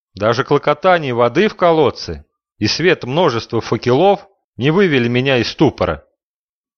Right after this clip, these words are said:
Незваные гости прибывали один за другим и рядами выстраивались вдоль стен. Всё это были угрюмые, иссечённые шрамами мужчины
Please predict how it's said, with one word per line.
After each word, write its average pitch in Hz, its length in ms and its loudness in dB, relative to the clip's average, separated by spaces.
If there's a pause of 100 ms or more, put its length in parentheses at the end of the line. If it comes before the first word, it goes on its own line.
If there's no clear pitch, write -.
(1400)
Незваные 127 540 -2
гости 127 440 0
прибывали 107 720 0
один 104 360 -2
за 175 100 -2
другим 151 580 -2 (380)
и 104 100 0
рядами 147 420 0
выстраивались 139 720 0
вдоль 113 260 2
стен. 90 440 -2 (1120)
Всё 160 260 0
это 202 280 4
были 180 320 4
угрюмые, 127 800 2 (260)
иссечённые 139 760 -2
шрамами 131 560 -2
мужчины 110 760 -2